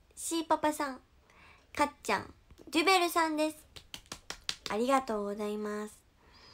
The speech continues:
今見てくれてる方の下二桁の順位、九百九十八、九十八位の方をお呼びしたいと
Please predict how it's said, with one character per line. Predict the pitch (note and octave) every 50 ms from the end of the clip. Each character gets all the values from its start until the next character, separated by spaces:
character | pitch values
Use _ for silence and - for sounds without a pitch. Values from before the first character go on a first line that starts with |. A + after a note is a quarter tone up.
| - - - - - -
今 | - A#3 B3 B3+ B3+ B3 - - -
見 | A3+ A#3 A3+
て | B3+ B3
く | B3 C4
れ | B3 A#3+ A#3+
て | - B3
る | A#3 A#3+ A#3
方 | - A#3 A#3 - A3+ G#3
の | G#3 A3 A3 - - - - -
下 | - - A#3+ A#3 A#3+ A#3 - -
二 | - - - A#3+ A#3
桁 | A#3 A3 A3 - G3+
の | G3+ G3 F#3+
順 | G3+ G#3 G#3 G3+ G3+
位、 | G3+ G#3 - _ - - - - - - - - - - - _ _ _ _ _ _ _
九 | - - A#3+ A3+
百 | G#3+ G#3 -
九 | - A#3+ A3+
十 | A3 A3+
八、 | A#3+ A#3+ A#3 - - _ -
九 | - F#4 G4 F#4 D4+
十 | C4 A#3+
八 | A#3+ - A#3+ B3 - - - F#4+ F#4
位 | D#4+
の | C4+ A#3+
方 | - A#3 A3+ - G#3+ G3+
を | F#3+
お | G3
呼 | G3+ G3+
び | G3+ G3+ G3+
し | -
た | - - G3+
い | G3
と | G3+ -